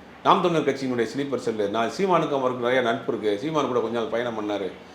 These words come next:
இந்த தாவேக்காவை அழிக்க அவர் தான் வந்திருக்காருன்னு இந்த மாதிரி மாத்தி மாத்தி குற்றச்சாட்டு வைக்கிறாங்க. இதுக்கெல்லாம் ஆதவ அர்ஜுனா சொல்றாரு, "நம்ம இவ்வளோ செலவழிச்சிருக்கிறோம், ஆனா கட்சிக்கு வந்து நமக்கு கூறிய அங்கீகாரம் இல்ல, இன்னும் நம்ம கட்சியில தொடரணுமாங்கிற" மாதிரி அவர் ஒரு பக்கம், அவர் ஒரு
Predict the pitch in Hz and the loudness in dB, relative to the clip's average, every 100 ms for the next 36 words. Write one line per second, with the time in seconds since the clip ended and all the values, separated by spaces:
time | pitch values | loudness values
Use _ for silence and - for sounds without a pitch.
0 | - - 131 123 113 - 165 160 151 131 | -20 -2 6 8 8 10 10 10 10 8
1 | 147 147 127 135 117 104 107 160 165 185 | 8 6 6 4 2 2 2 2 2 4
2 | 170 160 165 262 - - - - 160 240 | 6 6 4 0 -8 -18 -14 6 10 10
3 | 240 226 190 196 226 - 156 175 143 117 | 8 6 8 8 4 -2 0 2 2 0
4 | 98 - - - - 170 185 170 202 202 | -4 -10 -14 -10 2 6 10 12 12 10
5 | 175 165 156 151 147 156 175 - - 147 | 6 4 4 6 8 8 6 0 -8 0
6 | 147 156 156 151 165 165 156 131 127 120 | 4 6 6 8 8 8 6 4 6 6
7 | 98 - - - - 170 147 - 160 151 | 4 -4 -18 -20 -4 2 4 4 0 0
8 | 151 131 120 117 151 156 139 151 151 135 | 0 -2 -4 -6 0 6 6 4 4 4
9 | 117 110 107 98 - - - 151 180 165 | 4 4 4 2 -2 -16 -6 0 2 2
10 | 139 139 151 139 120 123 139 131 123 120 | 2 2 6 6 6 6 4 4 2 0
11 | 113 151 131 170 220 180 135 135 139 123 | 2 4 8 12 12 12 8 0 2 4
12 | 151 143 123 107 101 | 6 6 4 0 -2